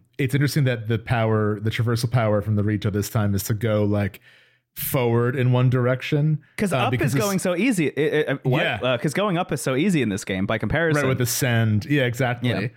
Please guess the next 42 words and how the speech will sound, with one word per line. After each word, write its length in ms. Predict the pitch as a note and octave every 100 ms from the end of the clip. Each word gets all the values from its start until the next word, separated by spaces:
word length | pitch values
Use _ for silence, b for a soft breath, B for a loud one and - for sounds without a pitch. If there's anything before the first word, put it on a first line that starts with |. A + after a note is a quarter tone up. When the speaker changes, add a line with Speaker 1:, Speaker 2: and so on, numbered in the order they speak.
| b b _
Speaker 2:
Yeah. 240 | C#3+ C3 B2+
Speaker 1:
Um, 380 | A#2+ A2+ G2+ G#2+ _ _
one 340 | D3 B2+ D3+
other, 320 | E3 E3 D3+ D3
so 180 | E3+
I 60 | D#3
guess 240 | D#3+ A#3
to 80 | -
kind 160 | F#3+ E3+
of 140 | B2+
briefly 360 | A#2 A#2+ A#2 A2+
touch 300 | - A#2 A#2+
on, 220 | A2+ A#2
on 200 | A#2+ A2
the 180 | G#2+ G#2
framing 360 | G2+ A#2+ A#2 A#2
device 340 | G#2 G#2+ G2
of 60 | G#2+
the 60 |
story, 520 | G2 - G2+ F#2+ F2+ F#2 B B _
uh, 320 | C#3+ B2 A2+ A#2+
the 120 | C3
game 380 | C3 D3 D#3+ D#3+
begins 680 | C3+ A#2+ B2 B2 A#2+ A#2 A2
with 440 | A2+ A2+ A2 G2+ _ -
Link 400 | C3+ A2 A2 G2+
and 140 | C3+ G#2+
Zelda 340 | G#2 G#2 G#2
in 120 | A2
the 80 | F#2+
cave. 440 | - D3+ C#3+ C3 A#2 b b b
They 160 | B2 A#2+
meet, 400 | A2+ A2 G#2+ -
dehydrate 500 | A2 A2+ G#2+ F#2+ G#2
again, 320 | F#2+ G2+ G2
and 220 | F#2+ F#2 F#2+ b -
Speaker 2:
It's 160 | G#3
a 60 | -
Speaker 1:
um, 40 |
Speaker 2:
very, 240 | - C4 E4+
Speaker 1:
and 80 | E4+
Speaker 2:
like 320 | C#4+ -